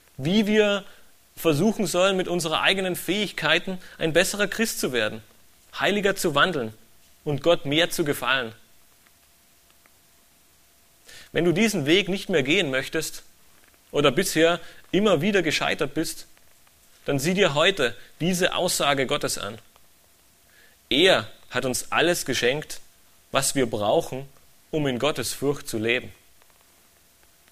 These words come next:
Und wie? Durch die Erkenntnis Gottes.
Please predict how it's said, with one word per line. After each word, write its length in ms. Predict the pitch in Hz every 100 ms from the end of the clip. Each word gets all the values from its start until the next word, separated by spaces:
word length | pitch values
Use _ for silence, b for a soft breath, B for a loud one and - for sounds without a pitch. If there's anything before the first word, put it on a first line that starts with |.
| _ _ _ _ _ _ _ _
Und 240 | 131 113 120
wie? 200 | 196 208 - - - _ _ _ _ _ _ _ _
Durch 260 | - 180 180
die 200 | 151 127
Erkenntnis 680 | 110 - 127 151 143 120 -
Gottes. 480 | 123 - 107 -